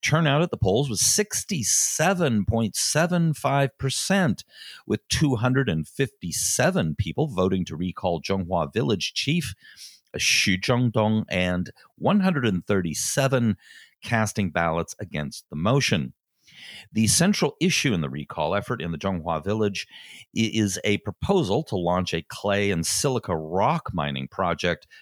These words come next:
which Xu said he had supported only because experts had given the assurance that there was no risk of pollution. In June, the cabinet gave approval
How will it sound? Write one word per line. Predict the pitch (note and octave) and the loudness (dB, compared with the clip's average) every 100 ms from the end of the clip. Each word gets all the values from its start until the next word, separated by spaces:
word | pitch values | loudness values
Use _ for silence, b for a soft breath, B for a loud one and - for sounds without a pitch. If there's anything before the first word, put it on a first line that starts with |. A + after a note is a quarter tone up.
| _ | _
which | F#2+ - | -4 -2
Xu | - - F#3 A#2+ C#3 | 0 2 2 2 2
said | A#2+ G2+ | 0 -2
he | F#2 A2+ | -2 -4
had | E2+ E2+ | -4 -4
supported | - - - F3+ A#2+ - | -6 -4 0 2 2 0
only | G#3 G#3 A#2+ | 2 2 2
because | G#2+ A2 G2 - | 0 -2 -4 -2
experts | E3 - - A2 - | -4 -2 -2 -2 0
had | B2+ - | -4 -2
given | F#2+ F2+ | -2 0
the | F2 | 0
assurance | D2 - - D#3 G#2 - B B B - | 0 -2 0 2 2 -2 B B B -4
that | F#3+ | 0
there | C#3+ | 2
was | B2 G#2+ | 2 4
no | G2+ | 4
risk | F2 D#2+ - | 2 0 -2
of | - | -8
pollution. | - F2+ D3+ D#3 F#2+ C#2+ - _ _ - | -6 0 2 4 2 0 -8 _ _ -2
In | F2 D2+ | -2 0
June, | - B2+ A2 C3 | 2 4 4 2
the | |
cabinet | A#2 - C#3+ F3+ B2 E2 | 0 -2 0 2 0 -2
gave | F#2 E2 | 0 0
approval | D2 - D#2+ D2+ C3 | 0 -2 -2 0 0